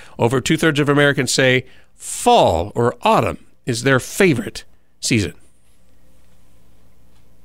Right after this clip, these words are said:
And then finally today, I wanted to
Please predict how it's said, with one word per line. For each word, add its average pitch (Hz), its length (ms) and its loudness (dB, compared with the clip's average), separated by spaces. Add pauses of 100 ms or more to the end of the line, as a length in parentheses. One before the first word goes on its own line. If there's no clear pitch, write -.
(2000)
And 214 100 0
then 240 80 0
finally 247 420 0
today, 208 420 0
I 185 220 0
wanted 202 360 0
to 170 420 2